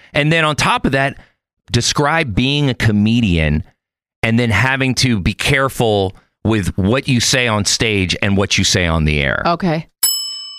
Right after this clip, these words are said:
Speaker 2: First, uh, the first question, number one.
Speaker 1: Yeah.
Speaker 2: Um, it feels, sometimes I forget, um, because I've been here for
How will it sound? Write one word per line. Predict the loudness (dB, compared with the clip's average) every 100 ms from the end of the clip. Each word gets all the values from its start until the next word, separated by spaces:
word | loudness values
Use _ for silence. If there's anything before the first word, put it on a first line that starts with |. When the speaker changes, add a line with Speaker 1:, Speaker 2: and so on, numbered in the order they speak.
| -4
Speaker 2:
First, | -2 -2 -2
uh, | -4
the | -2 -2
first | -2 -4 -2
question, | -4 0
number | 2 2 2
one. | 0 0 0 0
Speaker 1:
Yeah. | -2 -4
Speaker 2:
Um, | -2 0 0 0
it | -2 -2
feels, | 0 0 0 -4 -12 _ _ _ _ _ _ _ _ -4
sometimes | -2 2 2 2
I | 0
forget, | 0 0 2 0 -2 -8 -12 _ -4
um, | 0 2
because | 0 0 0
I've | -2 0
been | 2
here | 2 2
for | -2 -4